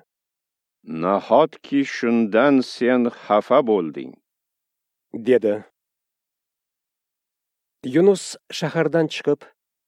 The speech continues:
Speaker 2: shaharning sharq tomoniga borib o'tirdi. Shu yerda chayla yasab, "Endi shaharga nima bo'larkin?" deb chaylaning soyasida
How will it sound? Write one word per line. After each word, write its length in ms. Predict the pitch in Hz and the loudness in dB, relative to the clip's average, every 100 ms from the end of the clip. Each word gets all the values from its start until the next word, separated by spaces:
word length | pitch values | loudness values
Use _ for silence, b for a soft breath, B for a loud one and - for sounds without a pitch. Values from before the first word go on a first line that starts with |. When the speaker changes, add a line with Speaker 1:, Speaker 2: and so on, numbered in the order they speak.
| _ | _
Speaker 2:
shaharning 600 | - 135 127 123 139 143 139 - | -4 -4 -2 0 2 2 0 -6
sharq 380 | - - 147 - | -8 -2 -2 -2
tomoniga 500 | - 131 131 123 117 | -2 0 0 0 -2
borib 260 | 101 95 - | -4 -8 -8
o'tirdi. 420 | 123 104 82 95 - _ _ _ _ _ _ _ _ _ - | -8 -8 -12 -16 -18 _ _ _ _ _ _ _ _ _ -6
Shu 180 | - 147 | 2 2
yerda 360 | 131 123 101 117 | 2 0 -2 -4
chayla 380 | - 110 107 151 | -2 -2 0 -2
yasab, 340 | 101 - 90 _ _ _ _ _ _ _ _ - | -4 -8 -14 _ _ _ _ _ _ _ _ -2
"Endi 300 | 143 135 151 | 0 2 0
shaharga 500 | 202 180 175 165 175 | -2 -2 -2 0 2
nima 220 | 139 160 185 | 2 2 2
bo'larkin?" 500 | 185 175 151 147 139 123 | 0 0 -2 -2 0 0
deb 180 | 117 - _ | 0 -2 _
chaylaning 540 | - 135 117 107 135 190 | -6 -2 -2 -2 -2 -2
soyasida 520 | - 123 117 - 120 | -2 -2 -2 -4 -10